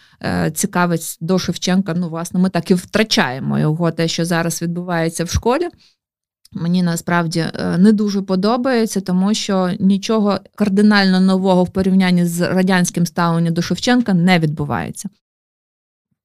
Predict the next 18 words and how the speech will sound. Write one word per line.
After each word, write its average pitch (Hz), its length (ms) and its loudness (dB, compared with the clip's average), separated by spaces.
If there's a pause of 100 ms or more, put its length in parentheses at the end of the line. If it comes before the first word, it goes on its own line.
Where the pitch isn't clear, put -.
(140)
Шевченко 240 480 2
пив. 151 300 0 (160)
Да, 202 260 2
він 330 160 0
пив. 233 360 -4 (1120)
Е, 180 240 2
якщо 202 300 2
говорити 226 420 4
про 208 200 2
алкоголізм, 214 560 2
я 190 100 4
думаю, 208 320 4
тут 208 180 2
можна 202 360 6
говорити 196 460 0
навіть 185 360 2
про 185 140 2
алкоголізм. 180 680 2